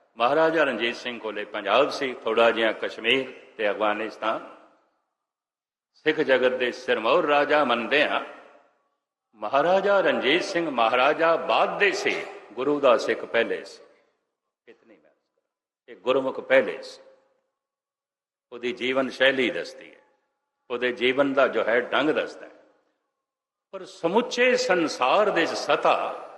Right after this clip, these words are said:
ਕਦੀ ਸਤਵਾਦੀ ਦੇ ਹੱਥ 'ਚ ਨਹੀਂ ਰਹੀ, ਨਹੀਂ ਰਹੀ। ਖਾਲਸ ਸਤਵਾਦੀ ਸਿੱਖ ਸਾਦੀ ਇਹ ਮੰਗ ਕਰ ਰਿਹਾ ਹੈ, "ਖੁਦਾ, ਇਹ ਤਾਕਤ ਦੇਵੀਂ, ਇਹ ਸਤਾ ਦੇਵੀਂ ਸਤਵਾਦੀ ਨੂੰ।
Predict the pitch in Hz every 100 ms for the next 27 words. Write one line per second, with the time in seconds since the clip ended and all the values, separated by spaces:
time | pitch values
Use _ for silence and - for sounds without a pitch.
0 | - _ - 147 160 151 143 131 123 123
1 | 123 139 120 92 98 - 98 101 101 -
2 | - _ _ _ _ _ _ _ _ _
3 | _ _ _ _ 113 85 _ _ _ _
4 | _ _ _ _ _ _ _ _ _ _
5 | _ _ _ _ _ _ _ - 135 160
6 | 135 - - - - 139 131 120 117 -
7 | - - - - - _ _ _ - 143
8 | 139 127 120 123 113 110 127 117 98 85
9 | 90 - _ - 120 104 107 143 185 -
10 | - _ _ _ _ _ _ - 139 -
11 | 127 135 - 139 117 127 147 160 - -
12 | - 127 - 135 131 151 135 143 156 156
13 | - 127 110 113 110 107 123 107 -